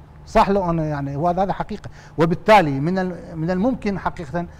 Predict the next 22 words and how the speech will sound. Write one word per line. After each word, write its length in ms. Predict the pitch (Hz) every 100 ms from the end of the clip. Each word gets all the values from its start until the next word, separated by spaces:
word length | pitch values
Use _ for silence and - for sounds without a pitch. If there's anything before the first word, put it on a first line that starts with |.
| - - - 160
أن 140 | 160
تلعب 340 | 208 185 180
معنا 300 | 180 185 190
اللعبة 280 | 175 180 175
الصفرية، 400 | - 160 160 156
وهي 300 | 185 180 185
الحصول 320 | 175 170 214
على 180 | 196 208
كل 200 | 180 202
شيء 260 | - 208 233 - - - -
مقابل 360 | 151 214 196 208
خسارة 380 | 190 226 226 -
كل 140 | 147 120
شيء. 180 | - - -
الحكومات 560 | 180 160 190 185 233 208
العراقية 420 | 170 175 - 135
حقيقة، 500 | - - - - 131 - - - - - - - -
آه، 380 | 139 139 135 131
جميعا 560 | 127 208 240 196 123 98 - - - - - - - - - - - - - - - - -
ووزراء 420 | 139 165 160 202 214
الخارجية 500 | 196 190 170 190 180
جميعا 580 | 175 175 165 165 208